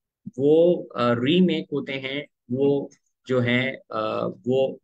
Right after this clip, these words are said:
अ, basically हमें कहना चाहिए कि वो अडैप्ट करते हैं, वो उसके अंदर reconfigure हो जाते हैं। जब हम किसी भी चीज के अंदर फंस जाते हैं, किसी मसले में फंस जाते हैं,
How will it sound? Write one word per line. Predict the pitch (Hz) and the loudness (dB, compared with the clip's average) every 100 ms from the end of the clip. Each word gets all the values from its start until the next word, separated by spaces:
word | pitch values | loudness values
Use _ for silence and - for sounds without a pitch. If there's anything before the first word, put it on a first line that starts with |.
| 98 | -10
अ, | |
basically | 113 123 123 123 131 | -2 -2 -2 -6 -2
हमें | 120 120 | 0 0
कहना | 120 123 | -2 -2
चाहिए | 123 127 | -4 -6
कि | 139 | -6
वो | 139 | -6
अडैप्ट | 139 113 110 123 - - | -4 -4 -2 -2 -4 -6
करते | 123 127 | -6 -4
हैं, | 123 120 123 120 _ _ _ 113 | -2 0 -2 -6 _ _ _ -6
वो | 131 | -4
उसके | 135 - - 135 | -4 -10 -8 -2
अंदर | 131 135 | 0 0
reconfigure | 131 190 185 160 147 143 | 0 0 0 -2 -2 -4
हो | 139 123 | -2 -2
जाते | 113 104 123 | -2 -4 -6
हैं। | 113 123 151 _ _ _ | -6 -6 -10 _ _ _
जब | 123 | -2
हम | 123 123 139 | 0 -2 -4
किसी | 127 196 | -8 -6
भी | 196 151 | -6 -6
चीज | 135 123 | -6 -8
के | - | -6
अंदर | 117 113 117 - - _ - | -8 -4 -4 -4 -10 _ -4
फंस | 151 151 | -4 -2
जाते | 127 120 123 | -2 -4 -2
हैं, | 123 123 | -2 -2
किसी | 120 120 | -4 -8
मसले | 110 107 147 | -10 -8 -6
में | 147 | -4
फंस | 127 117 | -2 -2
जाते | 113 107 95 | -2 -6 -6
हैं, | 113 120 | -6 -6